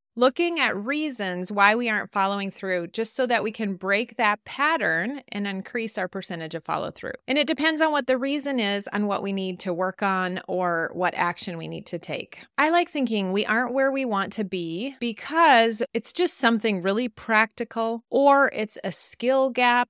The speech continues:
or a mindset gap, meaning we don't know the skill or we're working on the skill, or it's a mindset. It's a thought that is keeping us from reaching our goal. So we're gonna look at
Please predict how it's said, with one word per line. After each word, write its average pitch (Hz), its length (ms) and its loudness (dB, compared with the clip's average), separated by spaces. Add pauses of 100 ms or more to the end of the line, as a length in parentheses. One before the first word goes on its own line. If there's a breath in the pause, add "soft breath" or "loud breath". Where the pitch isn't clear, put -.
(100)
or 202 160 0
a 190 60 0
mindset 165 640 -6
gap, - 400 -8 (180)
meaning 226 640 2
we 214 180 -6
don't 214 380 -2
know 208 240 -4
the 185 140 -2
skill 277 500 0
or 190 80 -2
we're 185 160 -2
working 208 500 -4
on 180 280 -4
the 165 100 -6
skill, 214 560 -4
or 208 500 4
it's - 180 -6
a 208 40 0
mindset. 196 580 -2
It's - 140 -8
a 196 80 -2
thought 180 500 0
that 190 360 -2 (240)
is 185 180 -6
keeping 196 460 -4
us 160 200 -6
from 165 300 -8
reaching 170 380 -8
our 151 100 -6
goal. - 340 -4
So 220 280 -2
we're 226 80 0
gonna 262 180 -2
look 240 220 -2
at 190 160 0